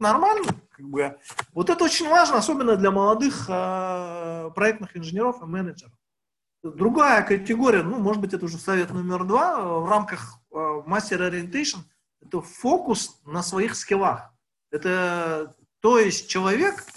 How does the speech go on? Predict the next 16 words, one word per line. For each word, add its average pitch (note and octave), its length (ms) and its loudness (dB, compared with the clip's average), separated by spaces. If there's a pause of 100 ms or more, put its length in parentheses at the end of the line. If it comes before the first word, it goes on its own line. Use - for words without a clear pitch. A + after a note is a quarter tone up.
(460)
э, D3+ 540 -10 (420)
не E3+ 140 -6
должен A#3 480 2 (540)
фокусироваться F3+ 920 -6 (300)
на E3 120 -4
целях G#3 800 2 (380)
своего F3+ 380 0
там D#3 200 -6
какого-то E3 460 -4
развития D#3 480 -8
или D3 220 -8 (220)
карьерного, E3 580 2
или F3+ 120 2
просто A3+ 340 2
какой-то F#3 340 -6
цели E3 480 0